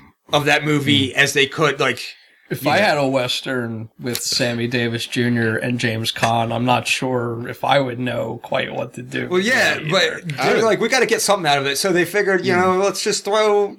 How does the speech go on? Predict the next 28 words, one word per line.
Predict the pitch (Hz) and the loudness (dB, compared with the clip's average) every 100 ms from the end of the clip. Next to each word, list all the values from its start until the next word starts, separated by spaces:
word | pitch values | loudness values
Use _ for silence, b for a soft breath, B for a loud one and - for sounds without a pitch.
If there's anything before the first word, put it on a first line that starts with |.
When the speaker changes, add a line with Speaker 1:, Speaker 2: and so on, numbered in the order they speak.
| - | -2
Speaker 1:
three | 202 214 | 0 2
minutes | 208 208 | 0 0
of | 208 202 | 2 2
it | |
in | - 175 | 2 0
Messiah | 170 202 185 185 | -2 2 2 2
of | 175 | 2
Evil. | 190 117 98 95 - | 0 0 -2 -6 -10
And | 117 | -6
Speaker 2:
Yeah. | 104 104 - B B B B | -6 -8 -14 B B B B
Yeah, | 151 | 0
what's | 151 147 | 2 2
funny | - 156 | 2 2
about | 135 117 117 | 4 2 2
that | 117 | 2
is | 110 | 2
that, | 107 107 107 | 0 0 0
uh, | 104 101 101 110 - 110 85 110 113 - _ | 0 -2 -6 -12 -10 -8 -8 -10 -14 -16 _
we | 120 113 | 0 2
all | 110 | 4
know | 110 | 2
that, | 104 101 | 4 4
uh, | 101 101 98 98 | 4 2 0 -8
the, | 127 120 107 | -6 -4 0
the | 123 | 2
movie's | 135 127 117 | 4 2 2
called, | 127 113 107 | 2 2 2
uh, | 104 101 98 | 0 0 -4